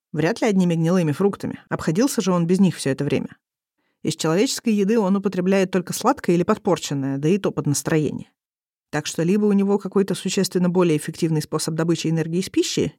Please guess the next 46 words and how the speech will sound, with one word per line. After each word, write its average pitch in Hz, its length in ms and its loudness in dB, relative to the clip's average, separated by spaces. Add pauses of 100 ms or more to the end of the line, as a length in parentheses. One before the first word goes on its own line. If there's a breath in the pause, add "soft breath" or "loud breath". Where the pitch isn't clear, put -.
либо 214 280 2
в - 80 -6
пищу 240 320 -2
ему 254 240 4 (100)
идёт 233 180 2
что-то 269 260 -2
ещё, 311 340 2
о 156 80 0
чём 165 180 0
мы 160 100 2
не 160 120 4
знаем. 147 460 2 (300)
И, 226 360 2
честно 262 340 -2
говоря, 262 300 2
думать 240 280 4
об 208 100 0
этом 226 180 2
страшновато. 226 680 -2 (680)
Вроде 226 260 2
пока 262 220 0
никто 254 260 0
из 240 100 2
нас 233 200 2
не 240 100 4
начал 175 260 0
стареть 156 400 0
быстрее 156 360 0
нормы, 147 340 -2
да 156 120 0
и 170 120 0
признаков 185 460 0
переутомления 190 640 2
нет 156 240 -2
ни 170 60 0
у 165 60 0
кого, 156 280 0
кроме 156 220 -2
господина 156 400 -2
Сержо, 185 400 0 (340 soft breath)
который 190 300 2
почти 180 280 -2
не 180 100 4
общается 170 500 -2
с - 40 -10
подопытным. - 540 -2